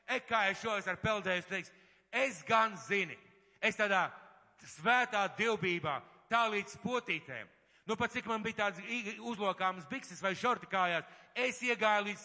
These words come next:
ceļiem. Mīļie, nenēsāsim šortus un uzlokāmas bikses. Kad mēs domājam par Svēto Garu,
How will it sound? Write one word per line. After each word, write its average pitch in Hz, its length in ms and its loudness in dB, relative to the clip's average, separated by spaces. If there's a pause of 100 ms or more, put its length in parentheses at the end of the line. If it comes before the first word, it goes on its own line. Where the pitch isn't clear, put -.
ceļiem. 170 320 -2 (340)
Mīļie, 208 480 -2
nenēsāsim 208 760 0
šortus 220 480 0
un 175 120 -8
uzlokāmas 165 560 -2
bikses. - 440 -6 (400)
Kad 233 140 0
mēs 202 100 -4
domājam 226 400 2
par 180 100 -8
Svēto 190 400 2
Garu, 170 260 2